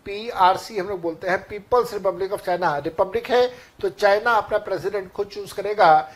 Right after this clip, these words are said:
या कोई भी head of state वो खुद चूज करेगा। लेकिन <clears throat> बहुत सारे देश ऐसे हैं जो रिपब्लिक नहीं है, जैसे ऑस्ट्रेलिया। ऑस्ट्रेलिया का जो head of state है वो क्वीन एलिजाबेथ है, जो इंग्लैंड की क्वीन है,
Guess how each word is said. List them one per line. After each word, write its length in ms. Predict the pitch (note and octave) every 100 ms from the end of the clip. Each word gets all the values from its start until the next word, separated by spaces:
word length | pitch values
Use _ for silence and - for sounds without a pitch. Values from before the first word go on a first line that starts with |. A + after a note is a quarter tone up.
| - -
या 160 | G#3 C#4
कोई 280 | - B3
भी 100 | A#3
head 180 | G3+ G3
of 80 | A3+
state 260 | - A3 G#3+
वो 100 | G#3+
खुद 180 | -
चूज 200 | G3+ F3+
करेगा। 360 | - C#3+ C#3 D#3
लेकिन 500 | D#3 G3 - G3+ C3 - - - _ -
<clears throat> 300 | - - - -
बहुत 320 | F3+ F3+ B3 B3
सारे 200 | A#3+ G#3+
देश 240 | A3 F#3+
ऐसे 240 | F#3 E3+
हैं 120 | G3+ G3
जो 120 | A3
रिपब्लिक 420 | F#3 E3 D#3 D#3+
नहीं 240 | D3+ C#3+ A3
है, 300 | G3 A3+ C4 - _ -
जैसे 220 | F#3+ -
ऑस्ट्रेलिया। 640 | A#3+ G3 - F#3+ C#3+ D3 B2 _ - - - - -
ऑस्ट्रेलिया 500 | G#3+ A3 - A#3+ C4
का 120 | D4
जो 140 | C#4+ C#4
head 180 | G3+ A3+
of 80 |
state 260 | A#3+ A#3+ A#3
है 340 | G3+ F#3 D#3+
वो 180 | E3 G#3+
क्वीन 340 | G3+ - A#3 A3+
एलिजाबेथ 520 | F#3 F#3 D#3 A#3 B3
है, 200 | G#3 G#3+
जो 140 | A3
इंग्लैंड 440 | A#3 G#3+ G#3+ A#3+ A#3+
की 120 | A#3
क्वीन 280 | G#3 F#3 D3+
है, 240 | C3+ B2+